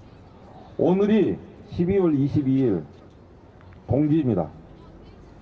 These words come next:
정확하게 한 시간 사십, 한 시 사십칠, 칠, 팔 분, 팔 분이면은 태양이 최 남단, 남쪽에 이른다고 그럽니다.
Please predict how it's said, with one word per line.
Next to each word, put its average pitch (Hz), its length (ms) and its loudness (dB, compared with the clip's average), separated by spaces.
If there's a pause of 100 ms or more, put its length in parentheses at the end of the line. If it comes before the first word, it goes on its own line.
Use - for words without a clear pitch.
(840)
정확하게 160 640 2 (880)
한 196 240 2
시간 180 380 0
사십, 175 380 -2 (220)
한 208 240 2
시 196 200 2
사십칠, 185 540 0 (180)
칠, 214 160 -2 (200)
팔 202 160 4
분, 175 320 2 (400)
팔 185 180 -2
분이면은 170 560 2 (960)
태양이 180 560 2 (160)
최 214 380 0 (1120)
남단, 151 520 0 (1200)
남쪽에 170 460 2
이른다고 143 440 2
그럽니다. 90 300 -4